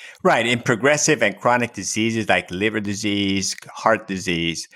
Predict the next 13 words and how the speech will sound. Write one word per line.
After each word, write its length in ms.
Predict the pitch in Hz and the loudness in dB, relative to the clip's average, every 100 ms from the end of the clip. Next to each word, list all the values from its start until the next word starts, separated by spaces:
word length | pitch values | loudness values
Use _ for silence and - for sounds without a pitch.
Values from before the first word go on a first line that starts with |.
| - - _ _ _ - | -20 -20 _ _ _ -2
it, 180 | 123 117 | -2 0
it's 240 | 131 120 127 | -4 -4 0
not 280 | 139 139 | 2 2
really 420 | 110 107 107 101 92 | 0 2 2 2 2
a, 160 | 85 | 2
a, 600 | 69 95 90 85 - 101 | 0 0 2 0 -2 -6
a 40 | 92 | -4
destination. 920 | 110 107 - 104 95 107 120 101 80 | -2 -2 -4 -2 0 0 -2 -4 -2
I 60 | |
mean, 260 | 85 85 87 | -2 -4 -4
the, 200 | 90 82 - | -2 -4 -4
the, 160 | 95 - | -8 -8
the, 240 | - 87 | -8 -8